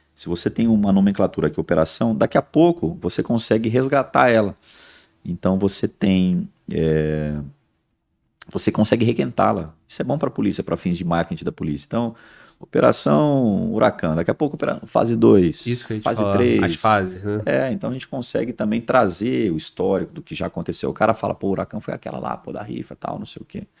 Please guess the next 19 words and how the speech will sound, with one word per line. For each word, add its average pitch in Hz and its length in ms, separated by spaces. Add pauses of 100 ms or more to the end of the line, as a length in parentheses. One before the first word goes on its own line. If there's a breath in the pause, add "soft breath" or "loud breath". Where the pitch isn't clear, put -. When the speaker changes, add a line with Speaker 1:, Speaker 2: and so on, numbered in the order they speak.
(680 loud breath)
Speaker 1:
Mas, 107 240
assim, 135 320
existem 120 320
os 120 100
mais 131 200
variados 139 300
questionamentos, 113 640
né? 90 60
Outro 98 200
dia 104 220
a 107 40
gente 110 180
deflagrou, 85 500
outro 76 200
dia, 76 180
já 85 120
tem 101 120
alguns 90 240
meses, 92 420